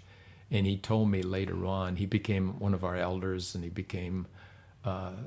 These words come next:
our music director. And he told me one day, he says, "Pastor Al, you have a rope ministry." I says, "A rope ministry? What's that?" He says, "You pull people out of religion and bring 'em into Christianity."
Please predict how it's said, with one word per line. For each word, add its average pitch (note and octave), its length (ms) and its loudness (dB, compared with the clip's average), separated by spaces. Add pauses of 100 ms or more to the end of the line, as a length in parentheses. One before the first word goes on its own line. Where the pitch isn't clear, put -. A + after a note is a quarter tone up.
(260)
our G2+ 120 0
music G2 440 0
director. F#2+ 640 -4 (600)
And G2 120 2
he G2 80 2
told A#2 260 2
me A2+ 120 4
one G2 260 0
day, F#2+ 220 0
he F#2 100 -4
says, F#2 280 -6
"Pastor A#2 460 0
Al, A2 180 0
you C3 160 6
have D#3 140 2
a G2+ 100 0
rope G#2+ 480 4 (220)
ministry." F2 800 0 (420)
I G#2+ 100 4
says, G2+ 240 -2
"A F#2 80 -2
rope B2 400 0
ministry? F#2 540 -2
What's A2 400 0
that?" F3 420 -4 (400)
He B2 120 6
says, G2 360 0
"You C#3 100 4
pull A#2 300 2
people A2 500 0
out G2+ 180 0
of F#2+ 140 -4
religion F2+ 680 0
and E2+ 160 -4
bring F2+ 220 -2
'em F2 160 -2
into F2 360 -4
Christianity." F2 1160 -4